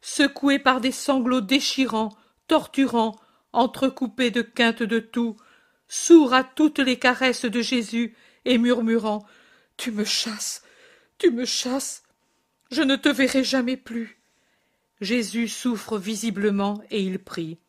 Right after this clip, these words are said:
Puis il sort doucement et il voit sur le pas de la porte de la cuisine Marie avec Margiam, qui est effrayée par ses pleurs. En plus, il y a Saint-Ica,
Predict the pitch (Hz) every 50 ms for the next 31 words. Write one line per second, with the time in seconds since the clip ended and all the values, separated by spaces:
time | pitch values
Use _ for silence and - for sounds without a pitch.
0 | _ _ _ _ _ _ _ _ _ _ _ _ - - 233 233 226 233 226 220
1 | 220 214 208 208 - - - 262 254 220 233 196 247 269 269 - - 262 233 214
2 | 214 220 240 233 _ _ _ _ _ _ _ _ - - 240 247 233 233 208 214
3 | 254 285 294 - - 262 254 240 233 240 254 254 254 226 220 214 214 214 - -
4 | 220 226 220 - - 220 196 220 214 208 208 208 - 220 208 202 - 226 226 214
5 | 214 208 208 _ _ _ _ _ _ _ - 214 226 233 226 196 220 226 247 254
6 | 247 240 _ _ - 202 214 202 226 220 - 220 220 214 190 196 190 214 220 220
7 | 220 214 208 202 _ _ _ _ _ _ _ - - 220 208 - 208 202 - -
8 | 196 196 180 220 214 214 202 170 - - 190 175 - - 220 214 185 151 147 -
9 | _ _ _ _ _ _ _ _ _ _ _ _ _ - 208 226 208 214 - 208
10 | 214 226 220 - - - - _ _ _ _ _ - 233 220 214 214 214 226 226
11 | 214 - - - 233 214 202 - - 208 208 - - 170 160 160 170